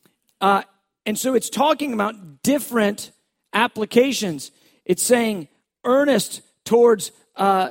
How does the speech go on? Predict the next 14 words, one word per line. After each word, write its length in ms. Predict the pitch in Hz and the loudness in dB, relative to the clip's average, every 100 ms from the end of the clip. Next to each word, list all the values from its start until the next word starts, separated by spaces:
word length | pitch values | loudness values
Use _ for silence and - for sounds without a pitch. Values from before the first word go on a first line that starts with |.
| 175 | -8
the 180 | 180 208 | 0 2
beliefs, 500 | 196 233 262 226 - | 2 2 2 0 -2
earnest 300 | 220 247 226 | -6 -2 -2
towards 220 | 240 233 175 | 0 -2 -2
the 80 | |
doctrines, 500 | 190 214 220 185 151 - _ | -2 0 0 -4 -8 -14 _
doctrines, 460 | 190 208 202 170 - _ _ | 0 0 0 -8 -10 _ _
perseverant 840 | - 262 - 247 196 269 254 175 - - | 0 0 2 -6 -2 0 0 -4 -12 -10
in 100 | 196 | -4
relationship 760 | 202 208 226 247 - 214 185 170 | 0 2 2 0 -4 -6 -6 -4
and 100 | 180 | -6
through 140 | 180 202 | -6 -8
trials 460 | - 233 226 196 | -2 -2 0 -2
together. 500 | - 190 214 208 156 | -2 2 2 2 -4